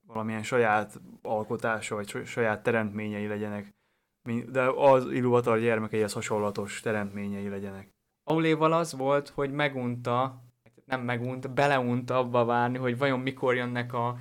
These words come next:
Speaker 2: Ilúvatar gyermekei, mert olyan szép ez a világ, hogy ezt, ezt be kell lakni, gyönyörködni kell benne, és ezért nem türelmetlen volt. Itt megint, megint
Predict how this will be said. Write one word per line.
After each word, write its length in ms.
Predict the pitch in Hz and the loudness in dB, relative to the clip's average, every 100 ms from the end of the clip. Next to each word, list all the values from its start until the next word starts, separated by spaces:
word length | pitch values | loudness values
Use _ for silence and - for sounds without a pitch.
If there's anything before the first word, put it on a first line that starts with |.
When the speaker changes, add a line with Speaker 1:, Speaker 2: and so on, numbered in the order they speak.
| - | -10
Speaker 2:
Ilúvatar 560 | 135 139 123 120 127 120 | -4 -2 -2 0 0 0
gyermekei, 640 | 123 123 127 127 - 143 | 2 0 0 -6 -4 -4
mert 240 | 139 127 123 | -2 -4 -2
olyan 240 | 139 127 | -4 -4
szép 320 | 123 123 123 | -4 -6 -4
ez 120 | 120 | -4
a 100 | 123 | -4
világ, 400 | 113 117 120 135 | -4 -2 0 0
hogy 140 | 131 113 | -2 -4
ezt, 200 | 117 - | -4 -8
ezt 200 | - - | -16 -10
be 140 | 127 135 | -6 -2
kell 260 | 135 117 | 0 2
lakni, 520 | 117 120 - 123 127 127 - - _ _ - 123 | 2 0 0 -2 -4 -6 -20 -20 _ _ -16 -4
gyönyörködni 720 | 131 131 127 123 135 127 131 | -2 0 -2 0 -2 0 -4
kell 260 | 143 131 | -2 -2
benne, 480 | 131 147 156 170 160 | -2 -6 -4 -2 -2
és 180 | - - | -6 -4
ezért 440 | 143 131 123 127 | -4 -2 -2 -2
nem 480 | 143 143 131 - 82 - | -4 -6 -6 -12 -16 -2
türelmetlen 760 | 165 123 113 120 120 117 117 | 0 2 0 -2 -4 -4 -4
volt. 400 | 107 117 147 151 - _ _ _ _ _ _ _ | 0 2 2 -2 -18 _ _ _ _ _ _ _
Itt 140 | - 123 | -18 -2
megint, 320 | 131 131 123 | -2 0 -2
megint 600 | 127 131 123 117 117 - | 0 0 0 0 -2 -10